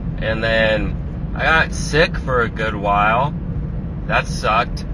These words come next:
Uh, I still have, like, these sinuses or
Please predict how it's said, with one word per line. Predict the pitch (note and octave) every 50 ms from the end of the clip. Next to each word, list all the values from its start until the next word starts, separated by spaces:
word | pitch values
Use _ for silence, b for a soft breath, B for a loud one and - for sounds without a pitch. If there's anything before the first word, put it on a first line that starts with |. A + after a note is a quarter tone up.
| - - - - - - - - - - - - - -
Uh, | F#2+ G2+ G#2 G#2 G2+ G2+ G2+ F#2+ F#2+ G2 - - - - - - - - - - - - - - - - - - -
I | -
still | - - - D3+
have, | E3+ G3 G#3 G3+
like, | F#3+ D#3+ C3 A#2
these | - A#2 A2 G#2+ - - - - - - - - - - - - - - - - - - - - - - - -
sinuses | - - - B2+ A#2+ B2+ C#3 D3 C#3+ C3+ - - - D3+ D3+ D3+ D3+ D3+ D3 - A2+
or | G2+ F#2 F#2